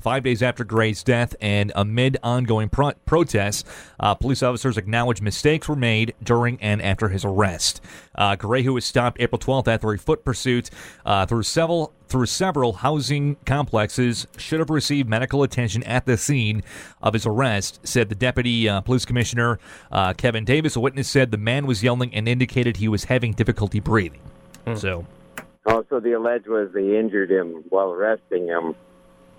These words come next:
Speaker 3: and then didn't care for him, not necessarily that he didn't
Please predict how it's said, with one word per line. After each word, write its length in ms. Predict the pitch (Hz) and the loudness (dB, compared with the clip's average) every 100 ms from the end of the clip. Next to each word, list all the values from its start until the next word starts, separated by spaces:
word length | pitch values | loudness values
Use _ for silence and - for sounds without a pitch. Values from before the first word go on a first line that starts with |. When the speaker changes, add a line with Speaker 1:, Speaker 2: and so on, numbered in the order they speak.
| - - - - - | -20 -20 -20 -20 -6
Speaker 3:
and 80 | 95 | -4
then 120 | 95 | 0
didn't 320 | 98 92 90 - | 0 0 -4 -2
care 200 | 92 98 | -2 -2
for 240 | - 82 | -2 -4
him, 100 | 78 | -2
not 200 | 82 82 | 0 0
necessarily 720 | 80 80 - - 90 85 82 | 0 -4 -4 0 2 2 0
that 160 | 80 80 | 0 0
he 120 | 82 | 0
didn't 280 | 85 90 82 | 2 4 2